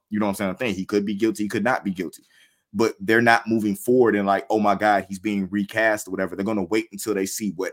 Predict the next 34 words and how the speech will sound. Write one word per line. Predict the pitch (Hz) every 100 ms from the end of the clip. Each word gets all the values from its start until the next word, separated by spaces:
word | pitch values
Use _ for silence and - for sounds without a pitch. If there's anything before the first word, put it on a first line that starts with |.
| -
happens, | 117 135 131 87 87 - - _ _ _ _ _
you | 92
know | 113
what | 107
I'm | 98
saying, | 95 104 98
to | 95
see | -
what, | 101 95 - -
what | 90 95
comes | - 95 85 113
on. | 135 92 82
But | 95 87 - - - _
A-, | 113 - 113
Amber | 127 127 117
Heard | 127 131 113 101 - _ _ _ _ _ _
was, | 98 113 107 101 95 95 - _ _ _ _ _
uh, | 101 98 90 78 67 95
the, | 107 98
the, | 92 104 -
the | 101
thing | 101 127 127
that | 113
happened | 120 104
with | 98
that | 110 131 117
is | 98
that | 104 90 -
the, | 92 95 92
the | 98
support | - 110 101 - 139 143 -
for | 104
her | 98 131 139 113
was | 98 92 98 -